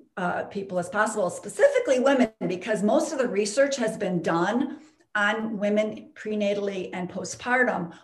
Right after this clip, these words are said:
for pelvic girdle pain, because that's the population that it affects the most. And I know that when I, um,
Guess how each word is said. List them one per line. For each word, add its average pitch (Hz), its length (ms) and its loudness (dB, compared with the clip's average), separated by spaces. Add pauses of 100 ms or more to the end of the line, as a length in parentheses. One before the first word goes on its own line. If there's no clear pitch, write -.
for 185 180 -2
pelvic 196 420 0
girdle 170 260 -2
pain, 170 460 -6 (100)
because 196 400 -4 (140)
that's 196 540 0 (160)
the 185 100 -8
population 196 600 -2
that 170 100 -4
it 160 100 -6
affects 160 440 -8
the - 100 -12
most. - 680 -8 (440)
And 190 480 -4
I 233 200 4
know 202 240 6
that 180 260 2
when 180 180 -2
I, 185 360 2 (180)
um, 180 460 -6